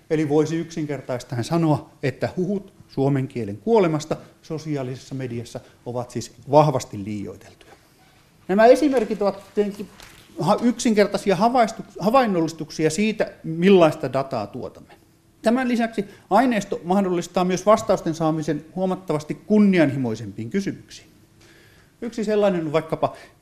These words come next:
edelläkävijöiden tunnistaminen. Ei yksilötasolla, vaan ryhmänä. Siis ketä ovat ne ihmisryhmät, jotka ottavat uudet innovaatiot käyttöön? Näitä voivat olla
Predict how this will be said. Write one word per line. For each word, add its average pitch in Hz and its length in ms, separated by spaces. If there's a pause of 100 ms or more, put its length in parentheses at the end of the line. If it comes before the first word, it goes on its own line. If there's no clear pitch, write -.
(120)
edelläkävijöiden 127 840
tunnistaminen. - 720 (480)
Ei 220 160
yksilötasolla, 175 800
vaan 139 160
ryhmänä. - 460 (520)
Siis 175 240
ketä 190 400
ovat 196 320
ne 175 100
ihmisryhmät, 156 720 (440)
jotka 156 240
ottavat 165 380
uudet 190 360
innovaatiot 107 640
käyttöön? - 560 (460)
Näitä 151 260
voivat 131 300
olla 110 160